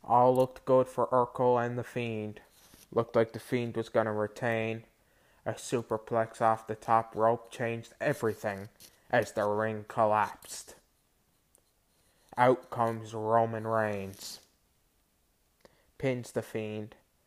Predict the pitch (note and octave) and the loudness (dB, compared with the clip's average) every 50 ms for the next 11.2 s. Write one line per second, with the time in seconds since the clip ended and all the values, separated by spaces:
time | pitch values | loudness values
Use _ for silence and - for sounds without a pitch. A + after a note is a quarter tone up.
0 | _ _ _ - - - A2+ A2 G#2+ G#2 G#2 - A2 G#2 - - - B2 A2+ F2+ | _ _ _ -18 -12 -8 -8 -8 -8 -8 -10 -10 -10 -12 -10 -6 -4 -4 -4 -4
1 | - - - _ _ _ _ _ _ _ _ _ _ _ - - A2 G#2 G2+ - | -6 -10 -20 _ _ _ _ _ _ _ _ _ _ _ -14 -12 -12 -12 -12 -14
2 | - - - A#2+ A2+ A2 G#2+ G#2 G#2+ A2+ B2 - _ _ _ _ _ - - - | -14 -6 -2 0 0 0 0 -2 -4 -8 -10 -12 _ _ _ _ _ -20 -20 -10
3 | - - D3+ C#3+ C3 A2+ A2+ G#2 G#2 - - G#2+ G#2 - - - G#2 G2+ G2+ G#2 | -4 -2 0 0 0 -2 -4 -8 -8 -8 -8 -8 -8 -8 -8 -6 -4 -2 -2 -2
4 | G#2 - - _ _ _ _ _ _ _ _ _ _ _ _ _ - A2+ A2 A2 | -4 -8 -16 _ _ _ _ _ _ _ _ _ _ _ _ _ -4 -4 -4 -4
5 | - - - - A#2 A2 G#2+ A2+ A2+ A2+ A2 - - - - A#2+ A#2 A#2+ C3+ D3 | -6 -8 -4 -2 0 0 0 -2 -4 -6 -8 -10 -10 -6 -2 0 2 2 2 2
6 | E3+ - - _ _ _ _ _ _ _ _ _ _ _ _ _ - - - - | 0 -2 -10 _ _ _ _ _ _ _ _ _ _ _ _ _ -20 -20 -20 -20
7 | _ _ _ _ _ _ - - A#2+ A2 - - B2+ A#2 - G#2+ G2 G2+ - F#2 | _ _ _ _ _ _ -6 -6 -6 -4 -6 -6 -6 -6 -6 -8 -10 -12 -12 -16
8 | F#2+ - _ _ _ _ _ _ _ _ _ _ _ _ - A#2 A2+ A#2 A#2 A2+ | -16 -16 _ _ _ _ _ _ _ _ _ _ _ _ -2 0 2 2 2 0
9 | - A#2 A2+ A2 A#2 A2+ - A#2+ A2 G#2+ - A#2+ A#2 A#2 A2 G2+ G2 - - - | 0 0 0 0 -2 -6 -8 -10 -12 -10 -8 -8 -8 -6 -8 -10 -10 -8 0 4
10 | D3 D3+ D#3 C3 - - - A2 G#2+ G#2+ G#2+ G2 - _ - - G#2+ G#2 G#2 G2+ | 6 6 6 4 2 -2 -6 -8 -6 -4 -6 -6 -8 _ -10 -8 -8 -8 -8 -10
11 | G2 - F#2+ | -12 -12 -12